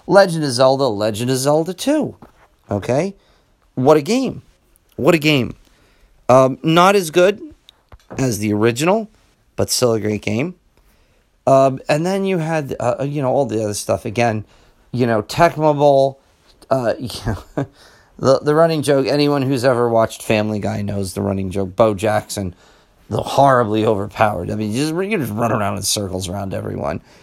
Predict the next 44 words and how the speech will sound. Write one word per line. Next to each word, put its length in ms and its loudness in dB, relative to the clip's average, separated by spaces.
You 140 -4
know, 240 -2
and 100 -2
play 160 4
Mike 280 2
Singletary 560 2
on 160 -2
defense 420 -2
for 160 -6
the 80 -6
Bears, 420 -8
okay? 380 -6
You 280 -4
know, 40 -8
have 180 -4
fun 220 -4
with 140 -8
that 200 -4
one. 200 -8
But, 140 2
you 100 -4
know, 80 -2
it 60 0
was 140 -2
still, 220 -4
it 60 -4
was 120 -4
still 220 -4
fun. 560 -2
It 120 -4
was 180 -6
still 220 0
a 40 -4
fun 420 0
game. 360 -4
And, 260 -4
and 260 -4
Tecmo, 640 -4
uh, 120 0
Super 320 -2
Tec-, 240 0
Tecmo 520 -2
Super 260 -2
Bowl, 300 -4